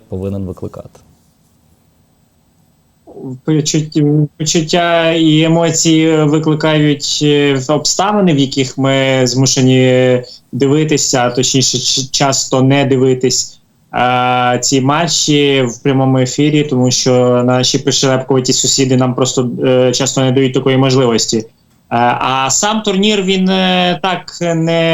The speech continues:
Speaker 2: е, не те, щоб дуже емоційний, тому що, е, якось, як на мене, за дуже, е, багато, е, матчів, які завершуються нульовими нічиїми, і там вже можна, не знаю, мільйон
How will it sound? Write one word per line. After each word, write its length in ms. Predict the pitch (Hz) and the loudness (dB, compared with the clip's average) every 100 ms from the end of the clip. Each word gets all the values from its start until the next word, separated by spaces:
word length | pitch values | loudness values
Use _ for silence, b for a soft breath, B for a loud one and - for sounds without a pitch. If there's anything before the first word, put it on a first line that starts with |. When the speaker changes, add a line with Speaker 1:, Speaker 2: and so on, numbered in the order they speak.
| 165 160 160 | 2 2 0
Speaker 2:
е, 440 | 165 165 156 156 156 | 0 -2 -2 -2 0
не 160 | 156 | 0
те, 140 | 160 180 | 0 -2
щоб 220 | - 156 | -2 0
дуже 300 | 175 156 170 | 0 2 2
емоційний, 600 | 165 165 - 233 262 220 | 2 0 0 2 2 2
тому 280 | 170 170 165 | 0 0 0
що, 320 | - 160 143 | 0 0 2
е, 40 | 156 156 | 0 2
якось, 480 | 151 156 156 160 151 | 2 0 0 -2 0
як 140 | 160 | 0
на 80 | 151 | 2
мене, 300 | 156 185 208 | 0 0 0
за 140 | 151 156 | 0 0
дуже, 320 | 160 156 165 | 0 0 -2
е, 100 | 135 - 143 143 139 | -6 -8 -2 0 0
багато, 680 | 143 135 160 160 - 151 147 B B B - | 0 0 -2 -4 -2 -2 -4 B B B -4
е, 320 | 123 131 131 | -2 0 0
матчів, 460 | 151 190 202 - | 0 -2 -2 -2
які 140 | 147 143 | -2 -2
завершуються 600 | 135 156 160 165 156 147 | -2 -2 -2 -2 -2 -2
нульовими 480 | 147 147 151 151 147 | 0 0 2 2 2
нічиїми, 680 | 143 - 156 196 190 127 127 B B _ | 0 2 2 2 2 0 -4 B B _
і 480 | 123 131 135 139 139 139 | -2 2 2 2 0 0
там 320 | 143 147 143 | 0 2 2
вже 200 | 135 147 | 0 0
можна, 760 | 143 143 143 147 143 139 139 135 | 2 2 0 0 0 0 0 0
не 120 | 135 | 0
знаю, 260 | 139 139 | 0 2
мільйон 400 | 139 147 151 151 | 2 2 2 2